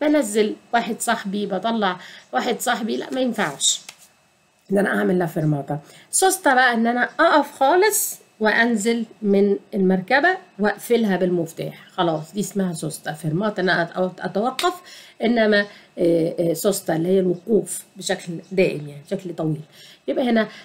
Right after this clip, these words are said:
آم، su di essa è vietata la fermata، ممنوع لا فيرماتا، وبالتالي e quindi la sosta، بالتالي لا سوستا dei veicoli، ممنوع إن هم يقفوا أو يتوقفوا. تمام؟ Isola di traffico è una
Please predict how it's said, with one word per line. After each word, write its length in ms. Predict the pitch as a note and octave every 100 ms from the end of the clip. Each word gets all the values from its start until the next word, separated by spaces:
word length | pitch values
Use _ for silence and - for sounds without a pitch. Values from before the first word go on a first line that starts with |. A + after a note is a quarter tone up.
| -
آم، 760 | E3+ D#3+ D#3 D#3 D#3 D#3+ E3 D#3+
su 220 | - C4
di 180 | F3 F#3
essa 320 | B3+ D4 E4+
è 80 | C#4+
vietata 480 | F#3 E3 F#3+ D#3+ C#3
la 120 | E3+
fermata، 580 | G3 D4 D#4 D#4+ D#4 D4+
ممنوع 480 | G3 D#3+ G3 C4+ C#4
لا 100 | A#3
فيرماتا، 480 | G#3+ F#3+ G3+ G#3+ G3+
وبالتالي 800 | G3+ C#4 - A#3 G#3+ B3+ B3+ E3+
e 60 | -
quindi 300 | F3+ F#3 G#3+
la 120 | A#3+
sosta، 400 | B3 D#4 D4+ - -
بالتالي 360 | - D#3+ E3+
لا 120 | A#3+ C#4
سوستا 360 | - D#4+ - E3
dei 280 | F3 F3+ F3+ F3+ - _ -
veicoli، 480 | C#4+ D#3 - C#3+ D3+ D#3 _
ممنوع 260 | C#4 C4 A3+
إن 100 | F#3
هم 160 | F#3+ F#3+
يقفوا 440 | G#3 G3 F#3 G3 -
أو 220 | A3 F#3+
يتوقفوا. 760 | F#3+ G3 D#3 D3 - - - _ _ _ _ -
تمام؟ 300 | D#3+ G#3 B3 - _ _ _ _ _ D4+
Isola 400 | D4+ G3 F3+ D#3
di 180 | D#3 D#3
traffico 520 | D3 C3+ D3 C3 D3 C#3 _ _ _
è 240 | C#4+ G3 -
una 260 | G3+ F3+